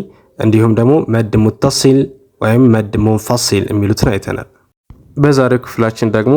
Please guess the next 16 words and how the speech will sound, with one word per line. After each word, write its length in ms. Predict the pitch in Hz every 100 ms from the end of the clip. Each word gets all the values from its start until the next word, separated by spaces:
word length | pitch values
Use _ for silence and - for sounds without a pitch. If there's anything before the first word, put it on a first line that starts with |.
| 156
ሶስተኛ 380 | 147 - 139 120
የሆነውን 420 | 110 117 113 110
የመድ 280 | 107 104 107
አይነት 260 | 107 117
እናያለን። 460 | 104 101 101 104 -
ይህ 180 | 127 151
መድ 260 | 123 135 - - - - -
ከናቹራል 560 | 120 127 127 - 110
መድ 200 | 107 104
ወይም 180 | 107 110
ከመድ 340 | 113 107 110 107
አጣቢዒ 420 | 104 110 107 127
እንዲሁም 320 | 131 104 107
ከሁለተኛው 640 | - 98 104 - 107 101 98
መዶች 380 | 110 139 156 -
ጋር 180 | -